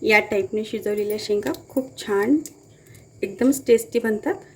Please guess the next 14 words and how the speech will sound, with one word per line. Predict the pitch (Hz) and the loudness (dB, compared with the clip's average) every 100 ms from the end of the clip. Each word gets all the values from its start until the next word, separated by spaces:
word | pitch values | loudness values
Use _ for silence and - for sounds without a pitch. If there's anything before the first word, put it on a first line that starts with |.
| _ - _ - - - - - - - - - - | _ -20 _ -20 -20 -20 -20 -20 -20 -20 -20 -20 0
खूप | 254 254 247 - | 4 4 2 -6
छान | 214 214 | -4 -2
टेस्ट | 240 233 247 | 0 0 0
बनते | 240 214 214 | 0 0 0
याची. | 208 294 | 0 -2
तुम्ही | 311 277 285 285 | 0 6 8 8
या | 277 | 6
शेंगा | 277 262 254 370 - - - - - - - - - - 214 214 | 0 -2 0 -2 -4 -16 -20 -20 -20 -20 -20 -20 -20 -10 0 2
जास्त | 226 - 254 | 2 0 -2
क्वांटिटीमध्ये | 254 226 220 233 233 233 226 | 0 0 -2 -2 0 2 2
जर | 226 233 | 2 2
शिजवल्या | 240 214 208 226 | 0 0 -2 -2
तर | - 240 | -2 0
या | 247 | 2